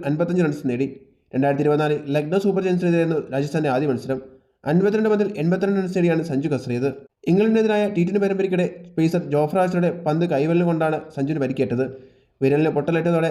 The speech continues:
സഞ്ജുവിന് ഒരു മാസ വിശ്രമമാണ് നിർദ്ദേശിച്ചിരിക്കുന്നത്. ഐ പി എല്ലിന് മുൻപ് സഞ്ജുവിന് ഫിറ്റ്നസ് വീണ്ടെടുക്കാൻ സാധിക്കുമെന്ന് തന്നെയാണ് പ്രതീക്ഷ. സഞ്ജുവിന്റെ കരിയറിലെ നിർണായക ഐ പി എൽ ആണ് വരാനിരിക്കുന്നത്. ടി ട്വന്റി ലോകകപ്പ് വരാനിരിക്കെ സഞ്ജുവിന് ഇന്ത്യൻ ടീമിൽ സീറ്റ് ഉറപ്പിക്കാൻ ഇനിയുള്ള മത്സരങ്ങളെല്ലാം കസറണം.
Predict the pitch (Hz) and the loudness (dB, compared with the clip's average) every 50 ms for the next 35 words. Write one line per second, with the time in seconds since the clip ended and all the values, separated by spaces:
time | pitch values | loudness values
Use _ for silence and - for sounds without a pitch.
0 | - - - 151 156 165 170 170 175 175 147 160 175 190 185 180 190 175 170 170 | -4 -4 -4 -4 0 2 2 2 2 0 0 0 0 0 0 0 0 -2 0 0
1 | 180 170 165 165 151 139 123 131 143 139 139 147 139 123 127 127 123 127 131 - | 0 0 0 0 0 0 0 0 -2 -2 -2 -6 -4 -2 -2 -2 0 -2 -2 -4
2 | - - - - _ _ - - 170 175 190 175 226 226 233 226 220 214 208 202 | -6 -12 -20 -20 _ _ -6 -2 0 0 2 2 2 2 4 2 2 2 2 2
3 | 208 208 - - 175 170 175 185 196 190 175 170 165 165 165 180 - - 165 170 | 0 0 -2 0 2 2 4 4 4 2 2 0 -2 0 0 -2 -2 0 0 0
4 | 175 180 185 185 185 180 180 175 160 156 165 170 175 180 180 175 175 175 170 165 | 0 0 0 0 0 0 0 0 0 0 2 2 0 0 2 2 2 2 2 2
5 | 156 139 131 127 123 123 147 139 165 - - - - _ _ _ _ - 143 143 | 0 0 -2 -2 -2 -2 -2 -4 -4 -6 -16 -20 -20 _ _ _ _ -4 -2 0
6 | 151 156 160 151 156 151 160 156 151 - - 139 143 143 156 175 175 180 190 180 | 0 0 0 2 0 0 2 0 0 -2 -2 -2 -2 0 0 0 0 0 0 0
7 | 175 175 175 160 156 160 151 139 135 143 151 151 135 113 127 127 127 131 139 139 | 0 0 0 0 0 0 0 0 0 0 0 0 -2 -2 -2 -2 0 0 0 -2
8 | 139 - - - - _ _ _ - 175 180 180 196 196 202 202 196 190 196 196 | -4 -10 -20 -20 -20 _ _ _ 0 2 2 4 4 4 4 4 4 4 4 2
9 | 190 190 185 180 180 180 175 175 - - 160 156 165 180 180 165 - - 156 165 | 2 2 2 0 0 -2 -2 -4 -2 -4 -2 0 2 2 2 2 0 -2 -2 -2
10 | 180 208 202 202 202 196 190 185 165 165 180 190 180 175 175 175 170 - 147 143 | 0 2 2 2 2 0 0 0 -2 -2 -2 -2 -2 -2 -2 -2 -4 -4 -4 -2
11 | 156 170 175 165 160 151 - - 170 160 160 147 143 151 151 151 143 120 117 139 | -2 0 0 0 -2 -2 -2 -4 -4 -2 -2 -2 0 -2 -2 -2 -4 -6 -6 -6
12 | 127 131 135 | -4 -4 -4